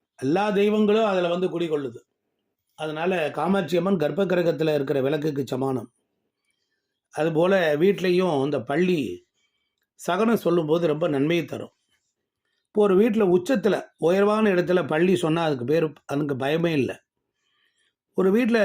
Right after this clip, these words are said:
நாய் வந்து ராத்திரி நேரத்துல ஊளையிடுதுன்னு வச்சுக்கோங்க, அந்த ஊருக்கு ஏதோ நாசம் ஏற்பட போகுது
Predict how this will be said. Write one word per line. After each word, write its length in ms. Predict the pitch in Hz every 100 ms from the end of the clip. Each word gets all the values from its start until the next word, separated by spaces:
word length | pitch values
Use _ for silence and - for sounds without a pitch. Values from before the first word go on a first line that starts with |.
| 185 190
நாய் 340 | 165 180 226
வந்து 220 | 196 185 196
ராத்திரி 400 | 170 170 170 180
நேரத்துல 260 | 151 180 165
ஊளையிடுதுன்னு 500 | 175 180 143 151 151
வச்சுக்கோங்க, 320 | - 120 117
அந்த 120 | 156 170
ஊருக்கு 320 | 226 208 156
ஏதோ 140 | 151 170
நாசம் 360 | 151 156 170
ஏற்பட 280 | 147 135 139 120
போகுது 340 | 131 120